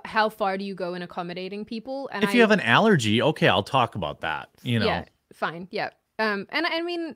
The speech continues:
Speaker 1: I think it depends on how you feel largely about prison, right? Do you think the prison is there to punish? Do you think that it's there to deter?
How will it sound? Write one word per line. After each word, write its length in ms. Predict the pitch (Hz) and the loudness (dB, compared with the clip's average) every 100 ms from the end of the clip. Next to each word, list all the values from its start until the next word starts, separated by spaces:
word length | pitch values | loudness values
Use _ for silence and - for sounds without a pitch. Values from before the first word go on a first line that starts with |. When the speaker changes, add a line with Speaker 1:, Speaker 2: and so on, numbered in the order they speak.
| - | -16
Speaker 1:
I 800 | - _ _ _ _ _ _ - _ | -20 _ _ _ _ _ _ -20 _
think 140 | 381 494 | -2 0
it 40 | |
depends 280 | 494 403 349 | 0 -2 -2
on 100 | 320 | -2
how 100 | 294 | -2
you 160 | 233 214 | -4 -4
feel 240 | 247 214 | -2 -2
largely 380 | 190 175 175 185 | -2 -4 -6 -8
about 240 | 170 160 | -8 -8
prison, 320 | - 165 143 | -10 -12 -10
right? 200 | 113 123 208 | -10 -8 -8
Do 80 | |
you 80 | 226 | -8
think 140 | 262 254 | -6 -10
the 60 | |
prison 400 | 254 254 233 220 | -8 -8 -4 -6
is 300 | - 202 180 | -4 -6 -6
there 200 | 190 190 | -6 -6
to 120 | 180 185 | -6 -10
punish? 560 | 196 180 311 - - _ _ _ | -8 -6 -8 -6 -8 _ _ _
Do 100 | 202 | -6
you 120 | 220 214 | -2 -2
think 240 | 226 214 | -2 -4
that 120 | 214 | -4
it's 160 | 202 202 | -4 -4
there 220 | 196 180 | -6 -6
to 140 | - | -8
deter? 520 | 180 180 - 127 143 | -14 -12 -8 -6 -6